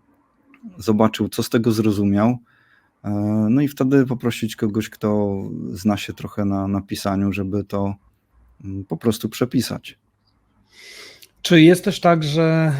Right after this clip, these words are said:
Speaker 2: kiedy już ten tekst jest gotowy i strona internetowa przygotowana, to trzeba robić jakieś testy, czy teksty działają, czy nie, czy modyfikuje się później te teksty, jeśli, powiedzmy, coś tam nie zagra?
Speaker 1: No tak, to jest, y, idealna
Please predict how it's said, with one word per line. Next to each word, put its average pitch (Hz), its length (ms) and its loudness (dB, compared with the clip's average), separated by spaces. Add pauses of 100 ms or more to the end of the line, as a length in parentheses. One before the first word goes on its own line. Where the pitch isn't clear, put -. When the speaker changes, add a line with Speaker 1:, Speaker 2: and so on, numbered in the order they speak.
(120)
Speaker 2:
kiedy 147 240 0
już 143 120 0
ten 151 160 0
tekst 139 160 -6
jest 135 140 0
gotowy 123 480 0
i 113 80 -4
strona 123 280 -4
internetowa 117 760 -2
przygotowana, 120 760 -2
to 127 120 -6
trzeba 117 680 0
robić 117 580 -6
jakieś 113 380 -6
testy, 123 540 -4
czy 117 320 -6
teksty 117 340 -8
działają, 113 380 0
czy 110 180 -8
nie, 117 200 0
czy 113 240 -4 (400)
modyfikuje 131 580 4
się 131 120 -6
później 117 300 -4
te 127 100 -4
teksty, 131 380 -6
jeśli, 135 600 -4
powiedzmy, 139 640 -6 (120)
coś 147 220 -4
tam 135 480 0
nie 139 120 4
zagra? 143 420 2 (2250)
Speaker 1:
No 143 200 6
tak, 98 200 0
to 117 140 2
jest, 123 380 4
y, 113 320 6
idealna 110 1040 4